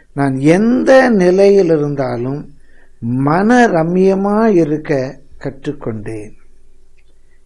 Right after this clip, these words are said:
இதை கர்த்தர் நம்ம எந்த நிலையில வைத்திருந்தாலும், அந்த நிலையில மன ரம்யமா இருக்க நம்ம learn பண்ணணும்.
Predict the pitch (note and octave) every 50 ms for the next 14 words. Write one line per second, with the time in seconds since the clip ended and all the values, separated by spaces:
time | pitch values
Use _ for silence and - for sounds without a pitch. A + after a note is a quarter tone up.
0 | _ - - A2+ A2 - B2+ B2+ - - C#3+ C#3 C#3 C3 B2 B2 B2+ C#3 D3+ E3+
1 | F3+ F#3 G3+ G#3+ A3 G#3 G3 F3+ E3+ E3 E3+ E3+ E3 E3 D#3+ D3+ C#3+ C3+ C3+ -
2 | C#3+ B2 B2+ A#2+ A#2+ A#2 A2+ G#2 G#2+ B2+ C3 - _ _ _ _ _ _ _ _
3 | _ _ _ _ - - B2+ C#3+ D#3+ F3+ G3+ A3 A3 B3+ C4 B3+ A#3+ G#3+ E3+ D3+
4 | C#3+ C#3+ C#3+ C#3+ C#3 C3+ B2 B2+ C3+ C#3+ D3 D3 - - _ _ _ _ _ _
5 | - B2 B2+ C3+ C#3 D3+ E3+ F#3 G3+ A3 A3+ A#3 B3 B3+ B3 A3+ F#3+ E3+ D#3+ D#3
6 | E3 F3 F#3 G3+ G#3 G3+ G3+ G3+ G3+ G#3 G#3 G#3+ A3+ A#3 B3 A#3+ A3 F#3 E3+ E3+
7 | E3+ D#3+ - A3+ C4+ D4 - A#3+ D3 C3+ C#3 D3 E3 F3 F3 D#3+ D3 C#3 C#3+ D3
8 | D#3 D#3+ E3 D#3 D#3 D3+ D3 D3+ D#3 D#3+ F#3+ A#3 A#3+